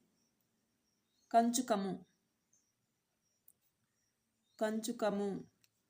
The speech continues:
నలభై ఒకటి అడ్డము. రోడ్డు మీద డేంజర్ టర్నింగ్ ప్రమాదాలు జరిగే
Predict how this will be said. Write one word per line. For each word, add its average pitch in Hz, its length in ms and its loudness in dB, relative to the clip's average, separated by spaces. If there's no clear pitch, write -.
నలభై 247 360 8
ఒకటి 247 360 4
అడ్డము. 202 420 6
రోడ్డు 240 420 6
మీద 254 300 4
డేంజర్ 247 640 4
టర్నింగ్ 240 580 6
ప్రమాదాలు 233 680 6
జరిగే 220 580 0